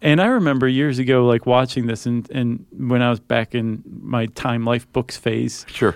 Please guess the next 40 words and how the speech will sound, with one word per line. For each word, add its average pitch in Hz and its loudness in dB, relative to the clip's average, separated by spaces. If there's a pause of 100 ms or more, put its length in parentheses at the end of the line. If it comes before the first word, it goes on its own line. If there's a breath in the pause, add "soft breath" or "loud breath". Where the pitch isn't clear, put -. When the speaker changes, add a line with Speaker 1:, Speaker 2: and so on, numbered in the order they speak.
(100)
Speaker 1:
like, 123 -4
"I'll 151 -2
believe 151 2
anything, 131 0
just 117 -8
tell 180 0
me." 120 -2
Speaker 2:
Yeah, 104 4
yeah. 90 0 (100)
Speaker 1:
Um, 131 2 (360)
and 135 4
they 147 4
were 143 2
saying 160 0
that 131 2
one 147 4
of 143 2
the 131 2
reasons 131 0
that 113 0
this 123 -2
thing 123 0
was 113 -2
so 120 2
convincing 123 -2
that 113 0
it 113 0
was 113 -6
Bigfoot 160 0 (300 loud breath)
was 127 0
that 127 0 (320)
when 156 -2
he 131 2
looked 147 0
over 156 2
his 127 0
shoulder, 143 0 (500 soft breath)
rather 151 4
than 127 2
looking, 139 2